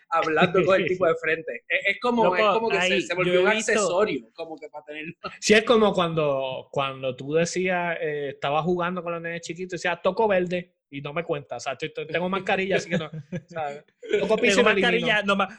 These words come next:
Speaker 2: o si no, los que andan con la mascarilla, sí, o sea, con la nariz por fuera, eh, ah, pero me está tapando la boca, nadie
Speaker 3: Sí,
Speaker 2: se va a dar cuenta
Speaker 3: cuando
Speaker 2: de
Speaker 3: iba a
Speaker 2: mí.
Speaker 3: jugar canica, bolines, y, y decían, "No aguanto nada", o sea, <laughs> como que, o sea, literal-, literalmente, tengo la mascarita en algún lado de mi cuerpo, so, automáticamente,
Speaker 2: Vamos,
Speaker 3: defensa más
Speaker 2: vamos,
Speaker 3: diez.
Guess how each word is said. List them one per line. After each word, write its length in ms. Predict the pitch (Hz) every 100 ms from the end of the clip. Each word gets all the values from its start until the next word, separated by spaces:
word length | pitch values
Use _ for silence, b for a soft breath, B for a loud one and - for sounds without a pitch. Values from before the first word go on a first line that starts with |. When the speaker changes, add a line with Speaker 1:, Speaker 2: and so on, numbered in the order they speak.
| -
Speaker 2:
o 120 | 202
si 140 | 208
no, 100 | 208
los 120 | 226 240
que 80 |
andan 180 | 220 196
con 80 | 202
la 60 | 214
mascarilla, 460 | 214 214 208 208
sí, 240 | 190 170 170
o 60 | 160
sea, 240 | 185 160 135
con 140 | 196
la 100 | 185
nariz 300 | 185 175 180 -
por 180 | 208
fuera, 460 | - 202 202 175 160
eh, 140 | 170 160
ah, 160 | 220
pero 160 | 233 180
me 100 | 165
está 180 | 165 160
tapando 340 | 165 185 190
la 80 | 196
boca, 420 | 175 190 - 139 _ _
nadie 300 | 156 151 143
Speaker 3:
Sí, 60 |
Speaker 2:
se 60 | 175
va 80 | 165
a 20 |
dar 160 | 165 -
cuenta 300 | 160 160 170
Speaker 3:
cuando 140 | 151
Speaker 2:
de 40 | 151
Speaker 3:
iba 160 | 160
a 40 | 175
Speaker 2:
mí. 40 |
Speaker 3:
jugar 320 | 190 185 180 - -
canica, 460 | 156 156 190 170
bolines, 520 | 135 139 131 160 165 135
y, 380 | 123 120 117 120
y 20 |
decían, 340 | 117 113 147
"No 80 | 156
aguanto 420 | 165 190 208 208
nada", 280 | 175 170 165 _ _
o 40 |
sea, 220 | 170 151
<laughs> 140 | 123 -
como 120 | 185
que, 200 | 190 185
o 40 | 139
sea, 180 | 165
literal-, 460 | 147 135 131 131 131
literalmente, 460 | 135 131 135 143 165 b b b _
tengo 240 | 160 156
la 80 | 185
mascarita 680 | 185 190 208 180 190 180 170
en 160 | 165 156
algún 320 | 147 151 165
lado 160 | 175 185
de 80 |
mi 140 | 190 180
cuerpo, 560 | 180 190 190 131 127 -
so, 160 | -
automáticamente, 840 | 123 123 123 120 131 147 160 - 127
Speaker 2:
Vamos, 260 | 127 151 185
Speaker 3:
defensa 280 | 135 165 175
más 60 | 175
Speaker 2:
vamos, 160 | 208
Speaker 3:
diez. 140 | 202